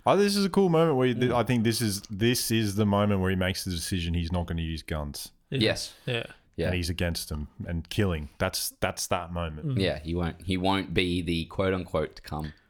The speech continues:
Speaker 1: Mm.
Speaker 2: executioner.
Speaker 1: Yeah.
Speaker 3: Yep. Yep.
Speaker 2: Uh, walking into Falcone's diner, Bruce approaches him. Falcone says he should have sent him a thank you note. Bruce says he wants to show him not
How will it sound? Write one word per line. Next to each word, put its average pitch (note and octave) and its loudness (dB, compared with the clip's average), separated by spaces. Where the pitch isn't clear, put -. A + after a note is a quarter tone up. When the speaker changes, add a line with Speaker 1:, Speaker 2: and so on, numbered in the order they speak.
Speaker 1:
Mm. G#2 -2
Speaker 2:
executioner. D#2+ -4
Speaker 1:
Yeah. F2+ 0
Speaker 3:
Yep. - -4
Yep. - -10
Speaker 2:
Uh, D#2+ 0
walking B2+ 2
into - -4
Falcone's G#2 2
diner, A2+ 0
Bruce A2+ 2
approaches G2+ -2
him. G2 -2
Falcone B2+ 0
says G#2 0
he F2 -6
should G2+ -2
have F2 -4
sent F#2 -4
him E2 -4
a D2+ -2
thank F2+ -4
you D2 -6
note. - -14
Bruce A2 2
says G#2+ 2
he G2 0
wants F#2+ 0
to F#2+ -6
show F#2+ -2
him F2+ 0
not G#2 0